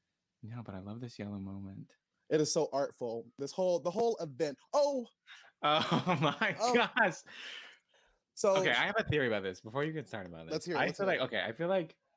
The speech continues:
Speaker 1: 'cause Lady Gaga's most recent album was called Chromatica, right?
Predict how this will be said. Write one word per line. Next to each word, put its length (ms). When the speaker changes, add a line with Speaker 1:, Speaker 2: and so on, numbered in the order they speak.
Speaker 1:
'cause 240
Lady 240
Gaga's 560
most 320
recent 320
album 560
was 280
called 420
Chromatica, 800
right? 320